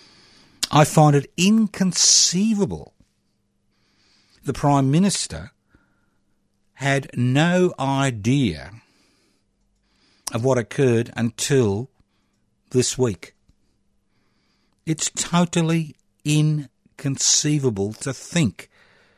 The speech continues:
that he had no knowledge, that no senior members of the Liberal National Party, especially the Liberal Party,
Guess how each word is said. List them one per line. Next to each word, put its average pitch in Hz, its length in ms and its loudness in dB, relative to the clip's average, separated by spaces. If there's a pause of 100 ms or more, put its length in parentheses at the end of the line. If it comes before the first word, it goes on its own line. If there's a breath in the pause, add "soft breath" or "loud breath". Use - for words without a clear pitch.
(380 soft breath)
that 135 160 -2
he 131 140 -4
had 135 180 0
no 143 520 2 (120)
knowledge, 123 640 0 (380 soft breath)
that 143 320 -4 (280 soft breath)
no 147 440 2
senior 139 420 0
members 117 440 0
of 104 60 -6
the 104 60 -2
Liberal 104 320 -2
National 104 720 -4
Party, 87 540 -8
especially 117 420 -4
the 87 80 -4
Liberal 98 360 -4
Party, 87 460 -10